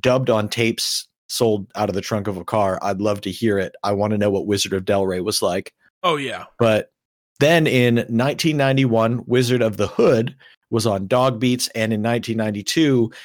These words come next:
Speaker 1: uh, a slightly updated version, although pretty similar, was also included on Carnival of Carnage.
Speaker 2: Mm-hmm.
Speaker 1: We talked about those on those episodes, and I think we both really liked that track.
Speaker 2: Yeah, yeah, if I remember correct. I mean,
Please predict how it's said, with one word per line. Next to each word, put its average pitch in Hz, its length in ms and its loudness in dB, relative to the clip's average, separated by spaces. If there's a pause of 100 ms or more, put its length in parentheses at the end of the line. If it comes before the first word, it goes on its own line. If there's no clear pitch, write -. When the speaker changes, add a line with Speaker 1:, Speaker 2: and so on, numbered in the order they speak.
(220)
Speaker 1:
uh, 110 340 2
a 120 80 2
slightly 143 1040 0
updated 117 540 0
version, 104 520 0
although 107 320 0
pretty 147 300 -2
similar, 104 540 -2
was 104 320 -4
also 117 400 2
included 101 400 -2
on 95 160 -4
Carnival 95 420 -6
of - 80 -8
Carnage. 104 640 -2
Speaker 2:
Mm-hmm. 139 260 -8
Speaker 1:
We 117 100 4
talked 113 360 -2
about 107 240 0
those 104 260 2
on 101 160 0
those 98 220 0
episodes, 104 720 0
and 104 100 -2
I 110 80 2
think 110 160 0
we 113 80 2
both 107 300 0 (260)
really 101 300 0
liked 98 400 -2 (220)
that 95 200 -2
track. - 400 -6 (720)
Speaker 2:
Yeah, 190 340 2
yeah, 151 300 2
if 151 100 -4
I 175 120 2
remember 165 280 -2
correct. 160 220 -2
I - 20 -2
mean, 170 220 0